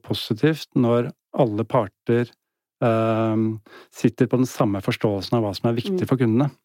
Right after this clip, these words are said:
Speaker 1: Eh, for det, da blir det jo mye bedre, eh, diskusjoner, eh, og smartere løsninger i forhold til, eh, være seg innovasjon, sortimentsutvikling,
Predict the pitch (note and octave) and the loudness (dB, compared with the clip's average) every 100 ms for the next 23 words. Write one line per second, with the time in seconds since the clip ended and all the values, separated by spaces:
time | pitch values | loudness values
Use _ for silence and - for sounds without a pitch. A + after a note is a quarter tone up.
0 | _ _ _ - A#2 A2 A2 A2 A2 A2 | _ _ _ 0 0 2 0 0 0 -2
1 | - - - - C3 B2 B2 B2+ B2+ - | -6 -16 -12 -2 2 4 2 0 -2 -8
2 | _ - _ - B3+ C#3 A#2 _ F#3 C#3 | _ -20 _ -8 -4 -4 -6 _ 2 2
3 | A#2+ A#2 B2 B2+ A2 A2 C3 A#3 _ _ | 2 2 4 2 2 -2 -6 -8 _ _
4 | _ - A#3+ C#3 A2+ G#2 G2 F#2+ A2+ C3 | _ -10 -2 0 2 2 -2 -2 0 0
5 | B2+ _ - C3 A#2 A2+ A#2 - - A2+ | 0 _ -6 -2 0 0 0 0 0 0
6 | G2+ B2 D3 A2 _ _ _ - A#2+ A#2 | 2 0 0 -6 _ _ _ -4 0 2
7 | A2+ A#2 A#2 B2 A3+ B2+ A2+ A2+ - - | 2 2 0 -2 -2 0 0 -2 -2 0
8 | A#2+ F#2+ - A#2 A2+ G#2+ - G#2+ G#2+ E3 | 0 -2 -4 -2 0 -2 -4 -2 0 0
9 | F3 B2+ B2 A2 G2+ F#2+ - G#2 G2+ G#2 | -2 -2 -2 -2 -2 -4 -2 0 0 0
10 | G#2 G2+ D#3+ - - A2+ G2+ G#2 A2 G#2 | -2 -4 -8 -12 -2 -2 0 -2 0 0
11 | G2+ - C#3+ C#3+ C#3 B2+ B2+ A2+ G#2+ A#2 | 0 2 2 2 0 0 0 0 0 -2
12 | G#2+ A2+ - A2 A2+ A2 G#2+ | -2 -2 0 0 2 2 0